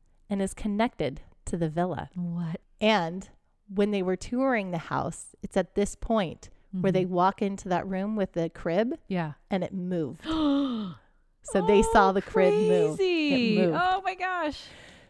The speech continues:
Speaker 1: Billy Ray saw Alfred on the porch that night. That's who Kim discovers who he saw.
Speaker 2: Right.
Speaker 1: Okay. He had a brother. Alfred had a brother named Henry,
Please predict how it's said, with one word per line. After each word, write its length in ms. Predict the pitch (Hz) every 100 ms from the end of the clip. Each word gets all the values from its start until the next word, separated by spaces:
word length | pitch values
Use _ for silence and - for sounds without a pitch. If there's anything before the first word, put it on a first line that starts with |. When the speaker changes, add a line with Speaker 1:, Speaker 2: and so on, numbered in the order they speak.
| - _
Speaker 1:
Billy 260 | 240 277 320
Ray 260 | 247 226
saw 300 | 240 - 202 196
Alfred 520 | 202 214 - 185 170 -
on 140 | 185
the 80 | 180
porch 360 | - 175 -
that 200 | - 156
night. 320 | 170 139 - - - _ _ _ _
That's 360 | 185 185 - - - -
who 140 | 196
Kim 260 | - 190 180
discovers 500 | 180 - 214 - 175
who 100 | 170
he 120 | 170
saw. 300 | 175 175 180
Speaker 2:
Right. 420 | 185 185 180 175 - 165
Speaker 1:
Okay. 340 | 185 180 190 254 - - - _ -
He 240 | - 269
had 220 | 302 285
a 60 | 269
brother. 420 | 208 220 247 185 -
Alfred 340 | 185 - 233
had 160 | 220 214
a 60 |
brother 360 | 214 226 226 185
named 240 | 170 165
Henry, 580 | - 233 247 185 143 170